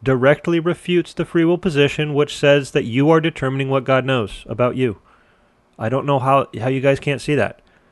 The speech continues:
When he's sitting here saying, "Well, God's God and he knows it by nature," he knows it by nature of being creator. He knows it by nature of being author. He knows it by nature because he's the one who determined it. So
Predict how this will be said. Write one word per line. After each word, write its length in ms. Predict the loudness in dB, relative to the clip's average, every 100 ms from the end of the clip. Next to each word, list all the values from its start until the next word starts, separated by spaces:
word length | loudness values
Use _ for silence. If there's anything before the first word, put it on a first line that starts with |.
| _ _ _ _ -4
When 140 | 0
he's 180 | 0 2
sitting 220 | 0 0
here 140 | -2
saying, 400 | 0 0 0 -2
"Well, 200 | 2 2
God's 320 | 4 4 2 2
God 360 | 4 6 6
and 100 | 2
he 80 | -4
knows 260 | -2 0 0
it 80 |
by 120 | -2 0
nature," 500 | 0 0 -2 -2 -4 _ _ _ _ _ _ -6
he 120 | -4
knows 260 | 2 2 2
it 80 |
by 120 | 0 0
nature 360 | 0 0 0
of 200 | 0 0
being 280 | 0 -2 -2
creator. 640 | 0 2 4 2 2 -2 -8 _
He 180 | -6 -4
knows 280 | 0 0 0
it 80 | -2
by 120 | -2
nature 360 | -2 -6 -4 -6
of 100 | -4
being 260 | -6 -6 -2
author. 520 | 0 0 0 -4 -8 _ _ _ -8
He 120 | -2
knows 240 | 2 2
it 80 | 2
by 160 | 0 2
nature 340 | 2 0 0
because 380 | -4 -2 -4 -2
he's 260 | -4 -4 -4
the 80 |
one 200 | -2 -2
who 100 | -2
determined 480 | -4 -4 -2 -2 -4
it. 180 | -6 -8 _
So 280 | 0 0